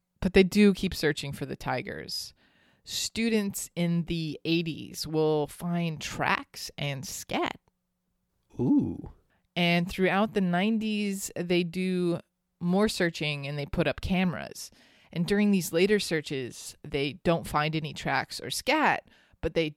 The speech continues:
Speaker 1: do capture poachers on
Speaker 2: Ah.
Speaker 1: the cameras, a lot of poachers. Uh, so that was an addition that we didn't really talk about, is that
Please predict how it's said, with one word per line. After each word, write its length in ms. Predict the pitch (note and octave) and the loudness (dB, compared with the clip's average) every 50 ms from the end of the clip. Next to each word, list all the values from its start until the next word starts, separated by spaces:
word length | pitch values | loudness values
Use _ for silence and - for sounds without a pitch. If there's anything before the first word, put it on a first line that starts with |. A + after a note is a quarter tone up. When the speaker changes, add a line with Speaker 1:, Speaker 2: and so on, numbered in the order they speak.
| _ | _
Speaker 1:
do 180 | - A#3 D4 F#4+ C#5 C#5+ C5 | -2 0 0 0 0 -2 -6
capture 840 | - - F3+ C3+ B2 A#2 - - - D3 B2 F#2+ A2 G2+ G2 D#3 D#3+ - _ _ _ _ _ _ _ _ _ _ _ _ _ _ _ _ _ | -4 -2 0 0 0 0 -2 -4 -6 -6 -4 -4 -6 -8 -8 -10 -12 -16 _ _ _ _ _ _ _ _ _ _ _ _ _ _ _ _ _
poachers 920 | - - F#3+ G3 A3 G#3+ - - F#3+ E3+ D#3 C#3 A2 F#3 - - - - - _ _ _ _ _ _ | 6 8 10 10 10 8 6 4 4 4 4 2 -2 -4 -8 -8 -10 -10 -12 _ _ _ _ _ _
on 160 | - G2+ G#2+ A#2 | 6 8 10 10
Speaker 2:
Ah. 40 | F3 | 10
Speaker 1:
the 100 | E3+ E3 | 6 2
cameras, 580 | - G#3+ E3 D#3+ E3 D#3+ D#3 C#3+ B2+ B2+ - | 2 2 4 4 4 2 2 0 -2 -2 -2
a 60 | - D3 | -2 0
lot 240 | D3+ D#3 D#3+ E3 | 4 6 6 6
of 80 | E3 D#3+ | 6 2
poachers. 720 | - - D3 C#3 - - - - - - - - - - - _ _ _ _ _ _ _ _ _ _ _ _ _ _ _ _ _ _ - | 2 0 0 0 -2 -6 -10 -12 -12 -12 -12 -14 -14 -16 -20 _ _ _ _ _ _ _ _ _ _ _ _ _ _ _ _ _ _ -12
Uh, 160 | - C3 A#2+ A2+ | -8 -6 -6 -6
so 160 | - - E3+ | -4 0 4
that 220 | E3 F3 F#3+ F#3+ | 6 6 8 8
was 160 | F#3+ F#3 F3 | 6 4 4
an 140 | E3+ E3+ E3+ | 4 2 2
addition 840 | D#3+ D#3 D3 F3+ F#3 D#3+ - - C#3 C3+ C3 C#3 C3+ C3+ D3 D3 E3 - _ | 0 0 0 -2 -2 -2 -2 -4 -6 -6 -6 -6 -8 -10 -10 -12 -14 -18 _
that 260 | - - C3+ - C#3+ C#3+ | -16 -12 -6 -4 -2 0
we 80 | D#3 | 0
didn't 160 | D3+ D3 D3 | 0 0 -2
really 160 | C#3+ C#3+ C#3 C3+ | -2 -4 -4 -2
talk 300 | A#2+ D#3+ C#3+ D#3 - D#3+ | 0 2 2 2 2 0
about, 440 | C3+ C#3 B2 B2+ B2+ B2+ G#2 - | -2 0 0 0 0 -2 -2 -6
is 200 | - F2 B2+ C3+ | -10 -12 -14 -8
that 240 | - C3+ B2 B2 A#2 | -6 -4 -4 -4 -6